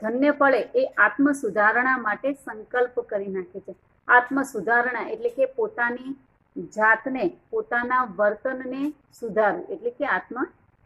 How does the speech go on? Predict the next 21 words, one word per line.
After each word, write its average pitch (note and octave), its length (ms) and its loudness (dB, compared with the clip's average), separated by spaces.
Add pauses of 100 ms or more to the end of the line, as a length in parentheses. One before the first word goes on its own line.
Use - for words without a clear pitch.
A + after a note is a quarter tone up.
(120)
સુધારણા. F#3 360 0 (240)
એટલે D4 180 6
કે D4+ 120 6
દરેકની C4+ 520 2
આંખમાં, B3 460 0
દરેકના C4+ 420 0
જીવનમાં B3+ 680 -8
એવું C#4 300 -2 (280)
થઈ B3+ 160 4
જાય C4+ 220 4
છે C#4 160 4 (320)
કે C4 140 0
આપણે B3 340 4 (140)
કંઈક D4 260 2 (100)
પોતાની B3 400 0
જાતને B3 380 -2
સુધારવા, A#3 540 4
આપણા B3 280 -2
વર્તનમાં B3 520 -4
સુધારો A3+ 400 0
કરીએ, C4 320 -2